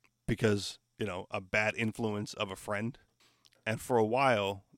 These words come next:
the, the bad influence of a friend was just like, "All right, dude, come to the store with me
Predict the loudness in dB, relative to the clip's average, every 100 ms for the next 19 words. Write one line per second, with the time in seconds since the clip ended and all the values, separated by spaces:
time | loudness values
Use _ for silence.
0 | -4 -4 -2 -4 -2 0 2 2 0 2
1 | 0 0 -6 -2 0 0 -2 -4 -4 -2
2 | -4 -8 -20 _ -20 _ _ _ _ 8
3 | 10 10 4 4 4 4 2 0 6 6
4 | 6 2 -4 -6 -8